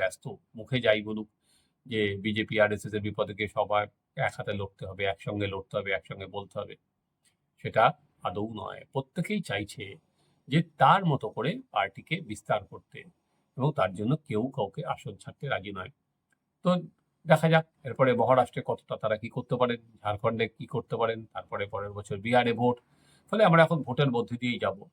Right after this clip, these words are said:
এরপর নিশ্চয়ই আবার গা ঝাড়া দেবেন পরবর্তীকালে রাজদীপ সরদেশাই বা রবিশ কুমার।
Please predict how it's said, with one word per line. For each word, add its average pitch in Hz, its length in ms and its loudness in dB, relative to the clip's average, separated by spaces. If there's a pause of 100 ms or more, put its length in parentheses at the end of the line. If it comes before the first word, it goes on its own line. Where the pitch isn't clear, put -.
(840)
এরপর 127 360 8 (720)
নিশ্চয়ই 123 400 4
আবার 117 260 8 (280)
গা 110 160 4
ঝাড়া 110 160 6
দেবেন 107 280 4 (960)
পরবর্তীকালে 104 640 2
রাজদীপ 104 400 2
সরদেশাই 98 580 -2 (760)
বা 110 160 6 (720)
রবিশ 101 300 -4
কুমার। 95 360 -8